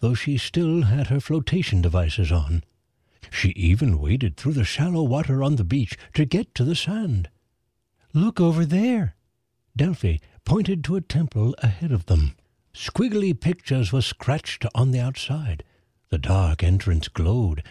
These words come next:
a soft blue. "Here we go," Kai said. Delphi followed him, stripping off the floaties as she walked. They stopped in front of the entrance. The temple was dark,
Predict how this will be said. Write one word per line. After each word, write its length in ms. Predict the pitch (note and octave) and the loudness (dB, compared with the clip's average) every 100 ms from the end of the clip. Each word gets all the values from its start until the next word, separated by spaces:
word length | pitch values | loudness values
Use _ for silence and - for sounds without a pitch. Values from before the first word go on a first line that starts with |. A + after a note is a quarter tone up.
| - | -6
a 120 | G2 | -4
soft 640 | - - F#2+ F2 - - - | -4 -2 0 0 -4 -16 -8
blue. 480 | E2+ F#2 F2+ C2 - _ _ _ _ _ _ _ _ | -2 0 0 -4 -14 _ _ _ _ _ _ _ _
"Here 260 | - B2+ | 2 4
we 160 | F3 F3+ | 4 2
go," 420 | E3 A3 C#3 E3 _ _ _ _ _ _ - | 2 2 0 -2 _ _ _ _ _ _ -4
Kai 300 | - D2 D2+ | 0 0 -2
said. 400 | - F#2 D2+ G#2 - _ _ _ _ _ | -2 -2 -2 -4 -8 _ _ _ _ _
Delphi 580 | G#2+ C#3 D3+ - G#2+ C3+ | 0 2 2 0 0 0
followed 440 | G#2+ A#2+ C#3+ D#3+ E2 | 0 -2 -2 -2 0
him, 220 | D#2 D2+ _ _ - | 0 -2 _ _ -20
stripping 520 | - - A#3+ - G3 | -18 -4 -2 0 0
off 200 | F3 A2 | 0 0
the 120 | - | -2
floaties 500 | D3 F#3+ D3+ F2+ D#2+ - | -2 0 2 2 0 -4
as 160 | F3+ D3 | -2 -2
she 180 | - C#3 | 0 -2
walked. 420 | A2 E3 F#2 - _ _ _ _ _ _ - | -2 -4 -6 -10 _ _ _ _ _ _ 0
They 120 | F2 | 0
stopped 540 | - - G2 - - | 0 0 0 -2 -2
in 120 | F#2 | 0
front 320 | D#2+ B2 F#2+ F2+ | 0 0 0 0
of 120 | D2+ | -4
the 140 | D#2 | 0
entrance. 500 | F2 F#2 D#2+ - - - _ _ _ _ _ - | 0 -2 -4 -8 -12 -18 _ _ _ _ _ -2
The 120 | G#2 | 0
temple 500 | - C#3+ C3 F#2+ A#2+ | 2 0 0 0 0
was 260 | A#2 G#2+ G2+ | 0 -2 -2
dark, 520 | A2 C#3+ A#2 F2+ | -2 -2 -4 -6